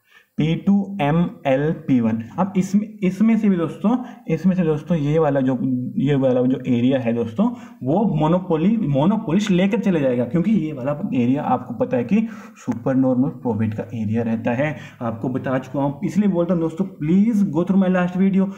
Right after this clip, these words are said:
get through it, because everything is in trend, बहुत important है। तो super normal profit चला, चला गया लेके, तो कितना बचा है? एम के एल is the, ये जो area बचा, ये ना तो consumer के पास गया, ना producer के पास गया, तो ना consumer के पास गया, ना producer के पास गया, तो ये क्या,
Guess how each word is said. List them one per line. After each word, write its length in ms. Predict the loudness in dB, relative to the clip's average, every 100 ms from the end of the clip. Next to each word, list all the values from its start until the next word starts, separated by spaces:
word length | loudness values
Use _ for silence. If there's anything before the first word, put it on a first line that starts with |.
| -16 _ -2
get 200 | 0 0
through 180 | 2 2
it, 140 | 2 0
because 260 | 0 0 0
everything 600 | -2 0 0 0 0 0
is 80 | 0
in 140 | 2 2 2
trend, 200 | 2 0 -2
बहुत 200 | -2 2
important 460 | 2 0 -4 -4 -6
है। 120 | -8 -14 -18
तो 60 | -10
super 280 | -10 -2 0
normal 240 | 2 0
profit 320 | 0 0 0
चला, 200 | 0 0
चला 240 | 0 2 2
गया 140 | 4
लेके, 240 | 2 0 -2
तो 160 | -2
कितना 340 | -2 0 2 2
बचा 220 | 0 -4
है? 380 | -6 -12 -20 _ -4
एम 240 | 0 2 2
के 120 | -2
एल 300 | 0 0 2
is 200 | 2 2
the, 160 | 0 0 -4 -18 -10
ये 260 | -2 2 4
जो 140 | 4
area 260 | 2 0 0
बचा, 200 | -2 -2
ये 380 | -2 0 2 4
ना 100 | 2
तो 120 | 0
consumer 440 | 0 2 2 2
के 100 | 0
पास 300 | 0 0 -2 -2
गया, 100 | -2
ना 140 | -2
producer 420 | 0 0 0 0
के 80 | 0
पास 220 | -2 -2
गया, 200 | -2 -4 -6 -18 _ -6
तो 80 |
ना 180 | -2 0
consumer 420 | 2 2 4 2
के 80 | 2
पास 200 | 0 0
गया, 100 | 2
ना 80 | 0
producer 300 | 0 0 0
के 60 | -2
पास 200 | -4 -4
गया, 100 | -4
तो 120 | 0
ये 160 | 0
क्या, 180 | 0 -4